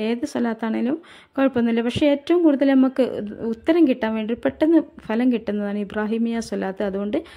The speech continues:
അതായിരിക്കും നല്ലത്, അതൊരു നൂറ് വട്ടം ചൊല്ലുന്നതായിരിക്കും നല്ലത്. അതിനുശേഷം അലം നഷ്റഹ് എന്ന സൂറത്ത്, അലം നഷ്റഹ് ലക സദ്റക് എന്ന് വരുന്ന ആ ഒരു സൂറത്ത് എഴുപത്തൊമ്പത് തവണ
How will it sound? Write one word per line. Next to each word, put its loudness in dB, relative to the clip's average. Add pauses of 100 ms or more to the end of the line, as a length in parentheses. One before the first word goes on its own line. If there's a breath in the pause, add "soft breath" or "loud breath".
(160 loud breath)
അതായിരിക്കും 4
നല്ലത്, 4
അതൊരു 2
നൂറ് 2
വട്ടം -2
ചൊല്ലുന്നതായിരിക്കും -6
നല്ലത്. -2 (640 loud breath)
അതിനുശേഷം 4 (100)
അലം 2
നഷ്റഹ് 0
എന്ന -2
സൂറത്ത്, -4
അലം -2
നഷ്റഹ് -2
ലക -4
സദ്റക് -6
എന്ന് 0
വരുന്ന -2
ആ -2
ഒരു 0
സൂറത്ത് -4 (160)
എഴുപത്തൊമ്പത് 0
തവണ -4